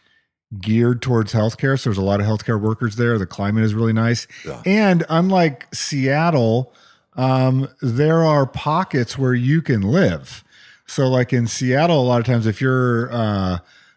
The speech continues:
Speaker 1: the, the, your first job out of college, you're, uh, out at a hospital, you can't live in Seattle.
Speaker 2: Yeah.
Speaker 1: You're gonna live, uh, and drive forty-five minutes each way, uh, to work there. So in, in Naples, at least,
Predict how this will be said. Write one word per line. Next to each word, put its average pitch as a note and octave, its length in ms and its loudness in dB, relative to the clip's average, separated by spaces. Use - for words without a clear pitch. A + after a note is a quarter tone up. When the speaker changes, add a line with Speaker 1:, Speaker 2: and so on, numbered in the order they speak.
Speaker 1:
the, G#2+ 100 2
the, C#3+ 420 -6
your A#2 140 2
first C3+ 400 -2
job C3 380 0
out A#2+ 180 0
of A#2 100 -2
college, B2 540 0
you're, G#2+ 440 0
uh, A#2+ 200 -6
out A#2 240 -2
at A#2 80 -2
a G#2 60 -2
hospital, C#3 680 -2
you D#3 100 -6
can't G3+ 240 -2
live A2+ 320 0
in G2 120 0
Seattle. F#2+ 640 0
Speaker 2:
Yeah. C#2 240 -14
Speaker 1:
You're C3 120 0
gonna C#3 180 2
live, B2 720 2
uh, C3 60 -6
and G2+ 160 -2
drive A#2+ 460 2
forty-five A2 560 -2
minutes G2+ 320 0
each G2+ 180 -6
way, G2 380 0
uh, G2+ 160 0
to G#2+ 160 -2
work A2 380 0
there. F2 260 -4
So G#2 220 -4
in, A2 520 -4
in G2 340 -2
Naples, A#2 460 0
at G#2 100 -4
least, G2 460 -2